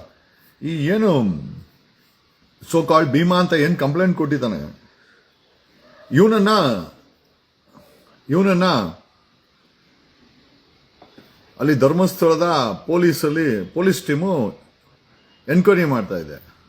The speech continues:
ಅವ್ನು ಹೆಂಗ್ ಎನ್ಕ್ವೈರಿ ಮಾಡ್ತಾ ಇದ್ದಾರೆ ಅಂತಂದ್ರೆ, ಸ್ಪಾಟ್ ಕರ್ಕೊಂಡು ಹೋಗ್ತಾ ಇಲ್ಲ ಪೊಲೀಸರು.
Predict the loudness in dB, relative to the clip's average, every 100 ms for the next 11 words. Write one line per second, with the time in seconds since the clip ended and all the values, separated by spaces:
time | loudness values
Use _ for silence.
0 | _ _ _ -6 2 2 4 4 4 4
1 | 2 -2 -2 -2 -2 -4 -4 -4 -4 -6
2 | -2 0 0 0 -2 -4 -4 -4 -6 -10
3 | -18 -20 -20 -20 -20 -20 -20 -20 -20 -20
4 | -20 -8 0 4 4 2 -8